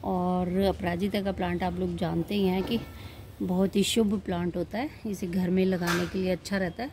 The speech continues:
और देखिए इस plant में कितनी सारी birds भी बनी हुई हैं, ढेर सारी birds आई हुई हैं। और पहले मैं इसकी care नहीं कर पा रही थी तो ये plant काफ़ी ख़राब सा हो गया था, लेकिन, अ, कई सारे plants के बीच में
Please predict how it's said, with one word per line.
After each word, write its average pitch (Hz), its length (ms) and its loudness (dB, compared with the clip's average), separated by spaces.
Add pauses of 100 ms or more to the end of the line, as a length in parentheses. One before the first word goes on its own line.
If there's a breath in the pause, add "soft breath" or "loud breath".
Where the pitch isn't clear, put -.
(440 loud breath)
और 202 80 -2
देखिए 202 300 0
इस 208 100 0
plant 185 340 0
में 190 120 0
कितनी 185 300 -6
सारी 180 300 -4
birds 175 420 -2
भी 196 100 -2
बनी 175 240 0
हुई 175 160 0
हैं, 208 140 -4 (760)
ढेर 185 180 2
सारी 196 260 0
birds 170 380 0
आई 165 120 -2
हुई 190 160 0
हैं। 269 120 -2 (760 loud breath)
और 190 380 2 (220)
पहले 226 560 4 (440 loud breath)
मैं 208 280 0
इसकी 208 240 0
care 208 280 0
नहीं 208 200 2
कर 208 160 0
पा 180 160 -4
रही 185 160 0
थी 202 120 -2
तो 196 140 -2
ये 190 100 2
plant 180 340 -2
काफ़ी 185 260 -2
ख़राब 170 320 -2
सा 208 140 -2
हो 185 120 4
गया 170 160 0
था, 226 120 -4 (600 loud breath)
लेकिन, 202 420 4
अ, 196 260 2 (140)
कई 208 180 4
सारे 208 260 2
plants 185 360 0
के 226 80 0
बीच 190 300 2
में 202 320 4